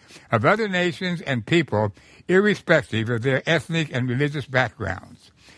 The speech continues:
This will be achieved by introducing a clear educational program throughout all Islamic institutions and outlets, as well as an organizing special meetings to address youth.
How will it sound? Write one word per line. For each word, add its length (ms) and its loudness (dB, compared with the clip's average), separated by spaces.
This 200 2
will 80 4
be 140 4
achieved 420 0
by 160 2
introducing 480 -4
a 80 -2
clear 480 2
educational 640 -2
program 580 0
throughout 540 2
all 460 6
Islamic 580 0
institutions 720 -4
and 120 -8
outlets, 640 -2
as 180 0
well 240 4
as 120 -4
an 100 -2
organizing 760 0
special 580 -4
meetings 580 0
to 160 -4
address 400 -2
youth. 460 -8